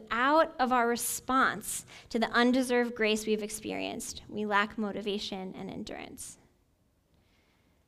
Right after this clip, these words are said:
All that we do should flow from our response to the undeserved grace.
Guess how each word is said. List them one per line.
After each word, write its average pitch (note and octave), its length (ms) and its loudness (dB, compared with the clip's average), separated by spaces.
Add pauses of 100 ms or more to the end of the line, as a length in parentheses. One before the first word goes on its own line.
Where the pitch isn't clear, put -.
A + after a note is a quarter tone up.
(1040)
All C4 320 6
that C4 160 4
we C4 100 2
do G#3+ 520 2
should G#3 200 -6
flow A3 680 0 (100)
from G3+ 500 -4
our G3+ 200 -6
response - 880 -4
to - 140 -8
the F#3+ 120 -4
undeserved F#3+ 640 -6
grace. - 460 -8